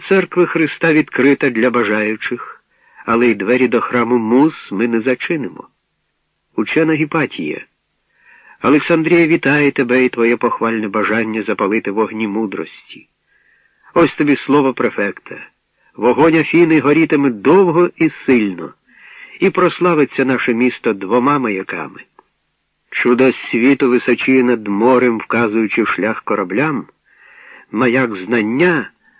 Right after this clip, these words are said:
засяє над віками, щоб прокласти нашим нащадкам путь до осмисленого буття. Я сказав, громадяни Олександрії.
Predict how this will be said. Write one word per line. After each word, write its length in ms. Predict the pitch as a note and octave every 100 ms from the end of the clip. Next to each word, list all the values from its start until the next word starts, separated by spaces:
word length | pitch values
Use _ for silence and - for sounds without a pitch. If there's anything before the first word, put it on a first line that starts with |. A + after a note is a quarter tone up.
| _ _ -
засяє 600 | - C3 - D#3 C#3+ B2+
над 300 | A2 B2+ G2
віками, 640 | F#2+ A#2+ - D#3 D#3+ C3+
щоб 260 | - - G#2+
прокласти 680 | - A#2 - A#2+ - -
нашим 440 | G#2 G#2+ - F#2+ F2+
нащадкам 840 | G2+ - - E3+ F3+ - C#3+ B2
путь 320 | - C#3 B2+
до 220 | - G2+ A#2
осмисленого 840 | G#2 - A#2+ E3 - C#3+ C#3 B2+
буття. 540 | A2 G#2 - - F#2 F2+ _ _ _ _ _ _ _ _ _ _ _ _
Я 160 | G2+ C3
сказав, 720 | - - A#2+ G#2+ D3+ C3 F#2 _ _ _ _
громадяни 680 | G2+ A#2 A#2+ G#2 A2+ A2 G#2+
Олександрії. 800 | G2+ - G2+ F2+ - - -